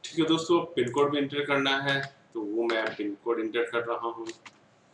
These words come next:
नेक्स्ट जो है वो परमानेंट एड्रेस है। परमानेंट एड्रेस उसे कहते हैं जहाँ से आप बिलोंग करते हैं।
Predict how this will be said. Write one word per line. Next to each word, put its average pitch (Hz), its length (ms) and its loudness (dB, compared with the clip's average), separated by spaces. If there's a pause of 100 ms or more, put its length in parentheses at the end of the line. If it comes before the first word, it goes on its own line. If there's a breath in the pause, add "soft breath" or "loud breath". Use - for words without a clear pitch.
(1040)
नेक्स्ट - 480 2
जो 175 140 6
है 165 200 4
वो 185 80 4
परमानेंट 143 540 4
एड्रेस 117 400 0
है। 107 60 -4
परमानेंट 151 480 2
एड्रेस - 600 -2
उसे 190 180 2
कहते 170 320 2
हैं 175 200 0
जहाँ 147 200 -2
से 160 140 -4
आप 156 180 0
बिलोंग 131 340 0
करते 107 260 -4
हैं। 98 120 -10